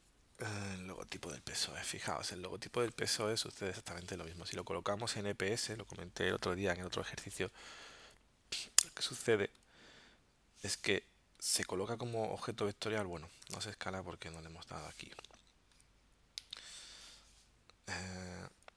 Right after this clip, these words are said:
es un objeto vectorial, lo puedo poner al tamaño que me dé la gana, pero difícilmente lo voy a poder colorear. Cuando clico en su interior, ¿veis cómo se pone esto? No me deja.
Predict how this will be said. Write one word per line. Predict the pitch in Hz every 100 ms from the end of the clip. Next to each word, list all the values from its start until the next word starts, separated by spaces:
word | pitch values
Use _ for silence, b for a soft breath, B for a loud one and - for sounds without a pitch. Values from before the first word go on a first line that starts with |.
| - -
es | 147
un |
objeto | 135 135
vectorial, | 104 - 196 135 147 143
lo | 135 92
puedo | 101
poner | - 101
al | 98
tamaño | 95 98 98
que | 92
me | 127
dé | 95
la |
gana, | 95 208 208 - _ _ -
pero | 139 135 131 117 123 - - - - _ - -
difícilmente | 101 110 110 104 101 -
lo | 98
voy | 85
a |
poder | 85 90 -
colorear. | 98 87 76 67 - - B B B - -
Cuando | - 90 85
clico | - 101 104
en | 98
su | -
interior, | 104 98 104 98 - - B B B B B B B -
¿veis | 95
cómo | - 92
se | -
pone | - 95 90
esto? | - - - - - - - 110 98
No |
me | 87 80
deja. | - - -